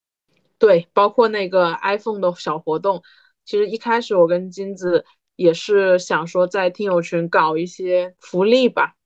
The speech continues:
相当于是，呃，iPhone 的上新之后，我们推出一个比较优惠的渠道。但是我们也发现像这种渠道的话，嗯，在一个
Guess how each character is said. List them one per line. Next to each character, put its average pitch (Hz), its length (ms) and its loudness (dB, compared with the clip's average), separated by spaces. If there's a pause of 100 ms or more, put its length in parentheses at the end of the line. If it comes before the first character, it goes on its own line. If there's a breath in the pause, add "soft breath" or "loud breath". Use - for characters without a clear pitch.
(160)
相 190 260 -8
当 190 200 2
于 165 120 0
是， 175 380 0 (380 loud breath)
呃， 156 320 -6
iPhone 185 460 -2
的 170 100 4
上 190 280 -4
新 180 320 -6
之 180 180 -4
后， 180 320 4
我 151 40 -2
们 156 220 -8
推 185 200 -2
出 185 220 -2
一 185 140 -6
个 185 300 4 (320 loud breath)
比 175 100 -4
较 196 240 0
优 208 200 2
惠 233 160 4
的 185 100 -2
渠 165 240 -10
道。 202 240 -10 (380)
但 254 160 -4
是 247 80 0
我 190 80 2
们 190 160 -4
也 185 120 -4
发 196 220 -2
现 220 240 -6
像 226 220 -8
这 226 120 -6
种 160 220 -8
渠 - 220 -10
道 196 200 0
的 170 120 0
话， 180 280 -2 (400 soft breath)
嗯， 160 400 -6
在 214 220 2
一 196 140 0
个 175 680 2